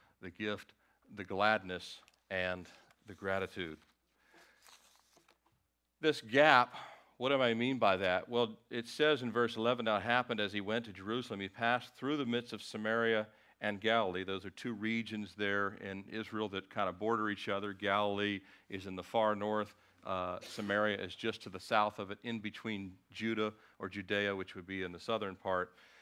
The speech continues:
Uh, and then it says, "He entered a certain village, and there met him ten men who were lepers, who stood afar off." He's passing through this region. He comes through this village,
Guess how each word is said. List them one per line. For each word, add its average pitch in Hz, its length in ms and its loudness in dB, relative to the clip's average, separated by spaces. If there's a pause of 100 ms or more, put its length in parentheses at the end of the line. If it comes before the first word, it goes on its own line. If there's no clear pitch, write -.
(240)
Uh, 92 420 -2
and 120 160 0
then 175 120 4
it 165 80 -6
says, 151 200 4
"He 131 120 2
entered 190 180 4
a 147 60 2
certain 160 340 0
village, 131 300 4
and 117 180 0
there 185 180 6
met 160 200 4
him 117 140 0
ten 185 420 2
men 160 180 4
who 131 140 -2
were 117 120 2
lepers, 113 640 2 (460)
who 135 160 -2
stood 127 580 4 (640)
afar 123 800 2
off." 92 560 -4 (720)
He's 107 140 -14
passing 151 460 0
through 147 140 -4
this 139 200 -4
region. 113 300 0
He 104 80 -4
comes 190 260 -4
through 156 160 -4
this 120 140 -4
village, 127 420 0